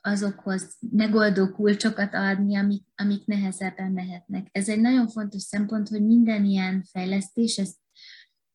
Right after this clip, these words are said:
összefoglalóan a leggyakrabban szociális kommunikációs fejlesztésnek nevezik.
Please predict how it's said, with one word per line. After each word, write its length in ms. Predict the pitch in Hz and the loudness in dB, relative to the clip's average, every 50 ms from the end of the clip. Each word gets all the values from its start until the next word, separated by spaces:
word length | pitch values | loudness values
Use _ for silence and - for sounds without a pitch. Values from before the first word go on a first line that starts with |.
| _ _ | _ _
összefoglalóan 920 | _ 226 226 - 233 226 226 - - 202 196 190 185 190 190 190 185 185 190 | _ -2 0 2 -2 -2 -2 -4 -2 0 0 2 2 2 2 2 2 2 2
a 80 | 185 | 2
leggyakrabban 880 | 196 196 202 196 190 180 202 196 196 196 - 202 190 180 185 185 190 | 0 0 0 -2 -2 -2 -2 -2 -2 -4 -6 -10 -8 -6 -6 -4 -4
szociális 640 | 190 - - 202 - - 208 190 185 180 180 175 - - | -6 -4 -8 -8 -8 -6 -6 -4 -4 -4 -4 -6 -8 -6
kommunikációs 880 | - 190 185 180 180 185 180 - - 185 175 175 - 196 190 175 - | -4 -2 -2 0 0 -2 -2 -4 -8 -12 -12 -10 -8 -6 -6 -6 -6
fejlesztésnek 1080 | - - 185 180 185 185 190 185 - _ 202 190 185 - - 196 190 185 - - - _ | -6 -4 -4 -2 -2 -4 -6 -8 -10 _ -6 -6 -6 -4 -2 -2 -2 -2 -4 -8 -18 _
nevezik. 760 | _ 202 196 185 180 175 196 202 202 - 233 247 262 254 - | _ 0 0 0 0 -2 -2 -2 -2 0 2 2 2 0 -2